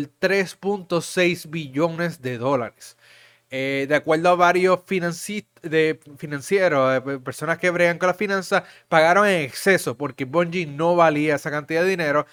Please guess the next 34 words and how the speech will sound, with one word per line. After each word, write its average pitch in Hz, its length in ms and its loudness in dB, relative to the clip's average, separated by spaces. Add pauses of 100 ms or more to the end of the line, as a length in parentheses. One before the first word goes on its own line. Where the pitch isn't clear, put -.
(180)
Bungie, 139 280 -4
si 151 60 -6
acaso, 151 400 -2
valía 135 480 0
algunos 139 500 -4
dos 135 280 0
millones 135 600 -4
de 131 60 -4
dólares 135 500 0
por, 127 200 -4 (580)
por 120 160 -8
ponerle 127 300 -6
un 143 100 -12
precio 139 380 -2
más 135 180 -2
o 147 40 -6
menos 147 280 -6
cercano. 170 680 0 (300)
Eh, 139 140 -4
pagaron 135 360 0
un 156 160 -8
poco 131 460 -4
más 135 440 -4
de 135 180 -2
lo 120 120 -4
que 123 120 -10
se 131 140 -10
les 123 120 -6
estaba, 123 640 0
de 131 80 -2
lo 127 100 -2
que 123 80 -6
estaban 151 380 -2
pidiendo. 156 560 -4